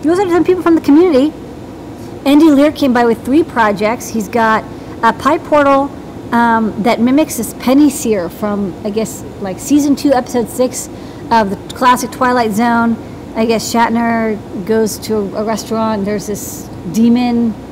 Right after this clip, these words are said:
in a box, so it, it's kinda like Oblique Strategies, but it's evil,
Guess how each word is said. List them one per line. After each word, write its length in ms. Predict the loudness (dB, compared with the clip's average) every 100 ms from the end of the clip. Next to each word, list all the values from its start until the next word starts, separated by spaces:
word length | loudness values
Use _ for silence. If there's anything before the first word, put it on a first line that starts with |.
| -16 -8
in 80 | -4
a 40 |
box, 440 | 0 2 0 -2 -10
so 400 | -4 -2 0 0
it, 160 | -4 -6 -14 -14 -12 -4
it's 100 | -4
kinda 200 | 0 2
like 120 | 4
Oblique 280 | 4 2 0
Strategies, 440 | 0 2 4 4 2
but 140 | 0
it's 140 | -2
evil, 420 | 2 2 2 -4